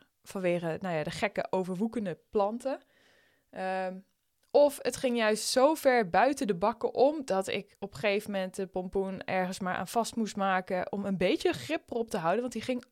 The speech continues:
alle kanten op en ineens ontdekte ik dat er weer een zijtak was geklommen naar een plant daarnaast. Eh, nou, eh, dramatisch, maar de pompoenen waren heerlijk. En ik wist niet, ik weet niet of jij het al weet,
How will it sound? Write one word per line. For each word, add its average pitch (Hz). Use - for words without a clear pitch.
alle 311
kanten 285
op 269
en 247
ineens 240
ontdekte 226
ik 214
dat 214
er 214
weer 202
een 175
zijtak 220
was 220
geklommen 240
naar 202
een 196
plant 226
daarnaast. 208
Eh, 214
nou, 185
eh, 202
dramatisch, 233
maar 185
de 180
pompoenen 185
waren 165
heerlijk. 175
En 208
ik 196
wist 208
niet, 214
ik 208
weet 214
niet 254
of -
jij 160
het 247
al 262
weet, 233